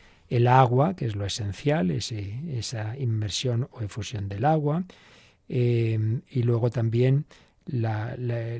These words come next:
la unción con el óleo de los catecúmenos, la unción con el santo crisma, la vestidura blanca, el rezar el Padre Nuestro, la vela, la luz, etcétera. Y luego ya finalmente la bendición solemne.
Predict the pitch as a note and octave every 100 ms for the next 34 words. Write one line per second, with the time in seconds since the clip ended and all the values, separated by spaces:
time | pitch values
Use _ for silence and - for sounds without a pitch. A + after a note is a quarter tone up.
0 | A#2+ B2 A2 A#2 - C3+ B2 A2+ A2 A2
1 | G#2+ A#2+ A#2 G#2+ G#2 - G2 A#2 F3+ F#3
2 | D#3+ D#3 B2+ A#2 A2+ A#2 G#2+ G#2 G2+ B2
3 | G2+ A2 G#2+ E3 F3 D3 D#3+ F#3 - -
4 | - - - _ _ B2 A#2+ B2 A#2 -
5 | A#2+ B2 A#2 A#2 D#3 E3 D#3 C#3+ F3+ G3+
6 | _ _ _ _ _ C3 A2+ A2 A2 A2+
7 | C3+ A#2+ A2+ A2+ A2 A2+ C#3+ E3+ - C3+
8 | C#3+ C3 A#2+ C3 D3+ C3 D#3+ G#3+ _ _
9 | _ _ G#2 A2 B2 A#2+ - - _ _
10 | _ _ _ A#2+ - - - - - _
11 | _ _ A2+ G2+ G#2 G2+ G2+ A#2 G#2 G2+
12 | G#2 - B2+ A#2+ C3 - C3 A2 G2 G2
13 | - - A2 G#2 B2 - - A2+ D2+ -
14 | -